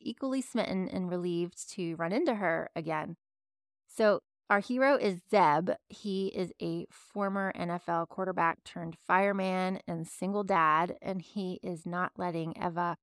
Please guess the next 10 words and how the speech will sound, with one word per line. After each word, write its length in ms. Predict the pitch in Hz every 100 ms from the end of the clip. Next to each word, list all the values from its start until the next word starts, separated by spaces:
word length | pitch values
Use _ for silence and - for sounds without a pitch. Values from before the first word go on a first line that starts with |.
| _ _ _ -
get 200 | 175 -
away 640 | - 165 165 165 165 165 -
again. 680 | - 160 151 - 170 180 220 - _ _ _ _ _ _
So 380 | - 220 214 - _ _ _ -
first, 300 | 285 349 349 -
I'll 120 | 226
say 300 | - 214 202
that 200 | 196 175 -
I 140 | 240
love 460 | 294 262 233 240